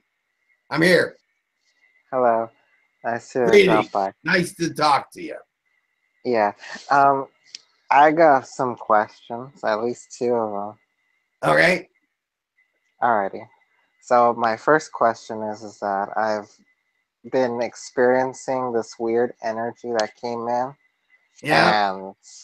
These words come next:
Speaker 2: it's very weird. And
Speaker 1: Yeah.
Speaker 2: I get this sensation, like, of manipulative energies to the
Speaker 1: Oh.
Speaker 2: point that I said, like, "Enough's enough," and asked, like,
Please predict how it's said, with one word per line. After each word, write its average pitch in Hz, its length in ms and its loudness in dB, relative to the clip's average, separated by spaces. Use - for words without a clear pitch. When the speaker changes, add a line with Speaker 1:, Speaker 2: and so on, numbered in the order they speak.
Speaker 2:
it's - 140 -20
very 127 240 4
weird. 110 540 0
And 117 320 0
Speaker 1:
Yeah. 123 220 0
Speaker 2:
I 120 120 2
get 120 260 0
this 127 180 2
sensation, 123 760 -2
like, 113 380 -2
of 98 340 0
manipulative 120 1000 0
energies 117 1200 -4
to 120 140 -4
the 110 100 0
Speaker 1:
Oh. 120 120 -2
Speaker 2:
point 110 300 -2
that 104 240 -2
I 104 140 -2
said, 107 240 -4
like, 98 300 -2
"Enough's 113 500 -2
enough," 104 420 -4
and 101 460 -4
asked, 110 360 -2
like, 107 240 -2